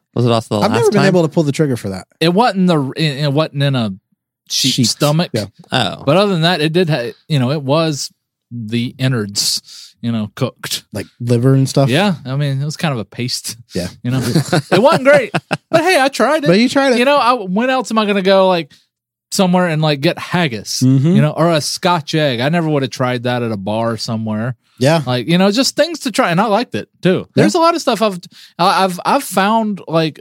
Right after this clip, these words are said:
Speaker 3: beer and wine that I've had at Walt Disney World that I get again. My dad buys that grapefruit beer at Publix now.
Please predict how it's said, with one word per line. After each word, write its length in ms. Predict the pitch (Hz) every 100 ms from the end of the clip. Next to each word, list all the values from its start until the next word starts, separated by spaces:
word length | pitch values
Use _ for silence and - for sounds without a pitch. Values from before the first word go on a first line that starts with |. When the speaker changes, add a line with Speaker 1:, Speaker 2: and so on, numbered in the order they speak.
| 127
Speaker 3:
beer 420 | 120 156 190 190 190
and 240 | 151 131
wine 580 | 131 160 185 165 147 139 -
that 180 | 139 143
I've 120 | 131
had 120 | 156
at 80 | 143
Walt 220 | 147 127
Disney 260 | 139 165 147
World 280 | 127 135
that 200 | 135 131 _ _ _ _ _ 120
I 100 | 147
get 180 | 160
again. 300 | 151 156 175
My 160 | 143 208
dad 380 | 151 151 214 170
buys 240 | 160 165
that 180 | 156 139
grapefruit 540 | 131 180 - 143 - 131
beer 220 | 135 143
at 120 | -
Publix 420 | 165 156 - -
now. 220 | 110 104